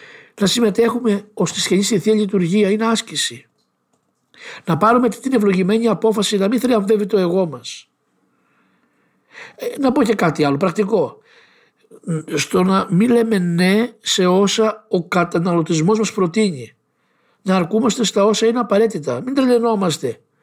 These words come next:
με ρούχα, με κινητά, με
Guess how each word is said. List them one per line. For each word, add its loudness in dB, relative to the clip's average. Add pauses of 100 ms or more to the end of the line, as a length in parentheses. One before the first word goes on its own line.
(1500)
με 2
ρούχα, 2
με 0
κινητά, 0
με 0